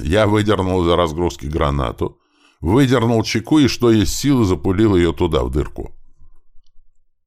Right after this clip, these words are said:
"Граната!" — заорал я и, пригнувшись, закрыл уши руками и открыл рот. Громыхнуло знатно. Из дырки вылетели камни, пыль, песок и куски мяса.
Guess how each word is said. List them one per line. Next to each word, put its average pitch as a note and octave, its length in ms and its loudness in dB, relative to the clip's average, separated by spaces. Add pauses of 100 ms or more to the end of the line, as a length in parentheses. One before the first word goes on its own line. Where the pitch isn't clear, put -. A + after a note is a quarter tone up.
(640)
"Граната!" — F#2+ 1000 -2
заорал C2+ 540 -2
я B1+ 200 -2
и, C2 40 -4
пригнувшись, C#2+ 580 -4
закрыл D#2+ 420 -2
уши D#2 240 -2
руками D#2+ 420 -2
и D2 40 0
открыл C2 440 -4
рот. - 280 -12 (1200)
Громыхнуло F2 840 0
знатно. E2 760 -8 (240)
Из E2+ 200 0
дырки A#2 300 2
вылетели G#2+ 560 2
камни, G#2 380 0
пыль, G#2+ 260 -2
песок D#2+ 440 -4
и B1+ 40 -10
куски - 320 -6
мяса. C2 400 -6